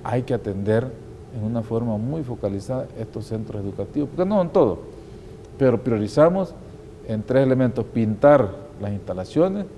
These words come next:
eh, arreglar, eh, y, y dotarle de,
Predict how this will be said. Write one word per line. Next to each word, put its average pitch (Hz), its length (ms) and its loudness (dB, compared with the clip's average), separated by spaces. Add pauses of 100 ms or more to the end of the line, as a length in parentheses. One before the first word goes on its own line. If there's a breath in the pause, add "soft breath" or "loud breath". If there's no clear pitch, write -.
(600 loud breath)
eh, 107 400 6
arreglar, 107 560 6
eh, 107 500 2
y, 127 60 -4
y - 20 0
dotarle 117 460 4
de, 101 420 4